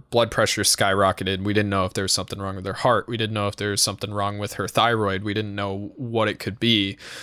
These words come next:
So we were terrified that, you know, she was gonna, like, die at any point. Um, so while she was in bed, like, trying to relax, I was watching The Ancient Magus Bride, and it's just this story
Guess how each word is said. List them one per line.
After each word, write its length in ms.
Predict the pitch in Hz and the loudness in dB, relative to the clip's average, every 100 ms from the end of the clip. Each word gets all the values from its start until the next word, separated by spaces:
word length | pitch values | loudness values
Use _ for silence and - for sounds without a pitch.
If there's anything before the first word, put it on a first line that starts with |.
| - | -4
So 280 | - - 101 | 0 2 4
we 160 | 113 | 4
were 180 | 131 95 | 4 4
terrified 760 | - - 139 107 - 90 90 98 | 2 2 4 2 2 2 2 0
that, 240 | 92 90 | 0 0
you 100 | 101 | -4
know, 140 | 101 92 | -6 -2
she 160 | - | -2
was 120 | 98 95 | -2 -2
gonna, 200 | 95 92 | -4 -4
like, 340 | 85 - - _ _ _ - | -6 -6 -14 _ _ _ 2
die 300 | 107 101 95 | 4 6 4
at 100 | 98 | 0
any 160 | 92 | -4
point. 420 | - - 117 98 - - - - - - | -8 0 0 0 -6 -20 -20 -20 -18 -4
Um, 400 | 92 92 95 - _ _ - | -2 -2 -6 -12 _ _ 0
so 520 | - 107 92 92 95 | 2 4 4 4 0
while 220 | 110 101 | 0 2
she 180 | 98 - | 2 2
was 180 | 107 95 | 2 2
in 120 | 101 | -2
bed, 480 | - 101 98 98 123 _ 113 | 0 4 4 2 -2 _ -2
like, 200 | 95 90 | -2 2
trying 260 | - 95 | 0 0
to 60 | 95 | 0
relax, 720 | 98 101 104 98 - - - - | -2 2 4 2 2 0 0 -2
I 120 | 101 | -2
was 180 | 98 - | 0 2
watching 580 | 95 95 98 95 98 - - | 2 2 -2 -4 -8 -14 -2
The 160 | 107 98 | 0 2
Ancient 240 | - 76 | 0 -2
Magus 320 | 92 101 95 | 0 2 2
Bride, 340 | - 92 92 95 | 2 2 2 0
and 140 | 101 | -2
it's 220 | 104 - | 2 2
just 320 | - 120 - | 4 4 4
this 160 | 131 113 | 2 2
story 840 | - - 120 123 127 127 120 104 | 4 2 2 4 4 4 4 2